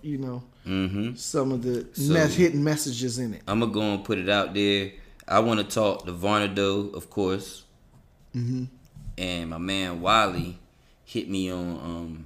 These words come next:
Speaker 2: Facebook and said that he wanted to have a conversation about Kanye specifically.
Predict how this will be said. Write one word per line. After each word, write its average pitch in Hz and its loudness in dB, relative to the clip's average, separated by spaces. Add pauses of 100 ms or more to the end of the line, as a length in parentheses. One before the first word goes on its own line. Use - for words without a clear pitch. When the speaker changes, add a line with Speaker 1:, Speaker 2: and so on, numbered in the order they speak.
Speaker 2:
Facebook 98 -4
and 85 -8
said 98 -2
that 73 -10
he 110 -2
wanted 95 -6
to 82 -8
have 92 -4
a 87 -12
conversation 95 -4 (420)
about 95 2
Kanye 90 -4
specifically. - -10